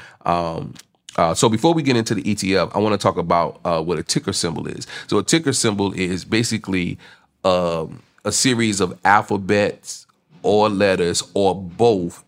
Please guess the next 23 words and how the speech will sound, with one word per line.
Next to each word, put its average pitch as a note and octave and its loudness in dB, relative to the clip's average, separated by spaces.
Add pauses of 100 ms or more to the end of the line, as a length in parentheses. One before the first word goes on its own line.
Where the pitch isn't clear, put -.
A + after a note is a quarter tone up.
(120)
that F#2+ 0
signifies, F2 0 (360)
um, F2+ 0 (120)
that - 2
company, G2 2 (300)
that, F#2 0
that, G2 2 (320)
that - -4
what G#2 0
that G#2 2
company G2+ -2
stands G#2 0
for F#2 0
in F2 -2
the F2+ -4
stock G2 2
market. D#2 -6
You F#2 -4
feel G2+ 0
what G2 0
I'm F#2 -2
saying? F#2 0
So, E2+ 0